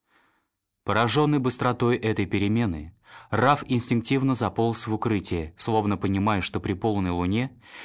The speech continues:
ему опасно показываться подле места, где они совершили убийство.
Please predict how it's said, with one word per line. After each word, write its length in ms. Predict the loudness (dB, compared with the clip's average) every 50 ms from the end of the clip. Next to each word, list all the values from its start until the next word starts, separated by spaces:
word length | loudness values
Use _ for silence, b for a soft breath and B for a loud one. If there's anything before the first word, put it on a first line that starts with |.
| B B B
ему 300 | -2 0 2 4 4 4
опасно 400 | 4 4 2 2 2 2 0 -2
показываться 600 | -2 -2 0 0 0 0 0 -2 -2 -2 -2 -4
подле 380 | -2 -2 -2 -2 0 -2 -2
места, 380 | 0 0 0 -2 -2 -2 -2 -4
где 220 | -2 -2 -2 -2 0
они 320 | 0 -2 -2 -2 -4 B B B B B B
совершили 640 | 0 0 0 0 -2 -2 -2 -2 -2 -2 -4 -4 -4
убийство. 720 | -4 -4 -6 -4 -2 -4 -2 -2 -4 -6 -8 -16 -16 -18